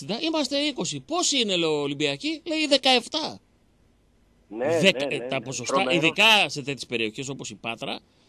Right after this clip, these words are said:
Speaker 1: Και εσύ, εγώ, λέει, "Θεέ, στη φανέλα γράφει Πρίγιοβιτς", λέει, πίσω. Με φωνάζουν, λέει,
Speaker 2: Ωραία.
Speaker 1: "Πρι-, Πρίγιο".
Speaker 2: Μα, αυτά είναι.
Speaker 1: Ε,
Speaker 2: Αυτά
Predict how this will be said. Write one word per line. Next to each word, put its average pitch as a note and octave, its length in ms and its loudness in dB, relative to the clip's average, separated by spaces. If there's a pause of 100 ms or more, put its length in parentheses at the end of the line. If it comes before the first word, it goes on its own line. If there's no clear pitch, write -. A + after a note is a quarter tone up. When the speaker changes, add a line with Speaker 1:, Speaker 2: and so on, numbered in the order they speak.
(320)
Speaker 1:
Και A#3 100 10
εσύ, C#4+ 500 8
εγώ, F3+ 320 0
λέει, C#4 140 -4
"Θεέ, C#4+ 520 -4
στη G#3+ 120 -8
φανέλα A3+ 360 -6
γράφει C4 300 -4
Πρίγιοβιτς", B3 560 -4
λέει, A2+ 120 -8
πίσω. - 340 -16 (800)
Με E3 140 0
φωνάζουν, F3+ 480 10
λέει, F3+ 100 12
Speaker 2:
Ωραία. E3+ 100 10
Speaker 1:
"Πρι-, - 260 8 (960)
Πρίγιο". B3+ 360 8
Speaker 2:
Μα, G3+ 120 10
αυτά G#3+ 260 8 (220)
είναι. E3 100 6
Speaker 1:
Ε, D3+ 280 -2
Speaker 2:
Αυτά D3 460 8